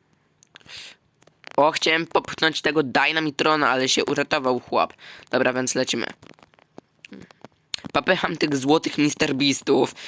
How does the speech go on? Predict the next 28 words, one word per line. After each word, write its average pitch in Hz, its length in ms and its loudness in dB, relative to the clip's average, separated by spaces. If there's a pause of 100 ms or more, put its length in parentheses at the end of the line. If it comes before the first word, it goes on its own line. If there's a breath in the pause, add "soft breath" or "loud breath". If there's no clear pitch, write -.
(260 loud breath)
Ile 139 260 4
ich 135 140 -8
tutaj 131 340 0
jest 131 240 2
w 113 120 -10
gierce, 123 340 0
to 123 80 -4
jest - 140 -6
po 127 60 -12
prostu - 280 -4
niesamowite. 123 560 -2
Nigdy 160 320 0
takich 143 360 -4
dużych 143 300 0 (100)
armii 147 300 0
tutaj 139 240 -2
nie 139 220 0
widziałem. 143 640 0 (760 loud breath)
Myślałem, 139 380 0
że 139 120 0
już 127 140 -2
gość - 260 0
mnie 110 140 -6
zaemotkuje, 110 600 -4
ale 123 180 2
na 127 100 -2
szczęście 123 400 -4
nic, 123 220 -4